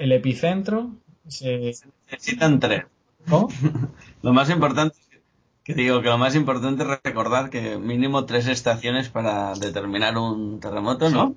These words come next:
Speaker 1: Sí.
Speaker 2: Donde se produce.
Speaker 1: Y lo calculan a partir de la, de la, el, del desfase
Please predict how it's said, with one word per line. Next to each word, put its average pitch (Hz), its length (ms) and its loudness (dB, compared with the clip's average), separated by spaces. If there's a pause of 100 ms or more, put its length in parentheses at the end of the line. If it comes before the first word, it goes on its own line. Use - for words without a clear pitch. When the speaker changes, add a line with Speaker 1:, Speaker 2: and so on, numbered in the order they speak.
Speaker 1:
Sí. - 80 -20 (220)
Speaker 2:
Donde 110 400 -2
se 107 140 -4
produce. 101 340 -6
Speaker 1:
Y - 20 -8
lo 113 140 -6
calculan 135 420 2
a 143 100 2
partir 135 440 -2
de 131 200 0
la, 101 480 -6 (260)
de 113 220 -8
la, 98 440 -6
el, 113 200 -8
del 113 200 0
desfase 139 720 0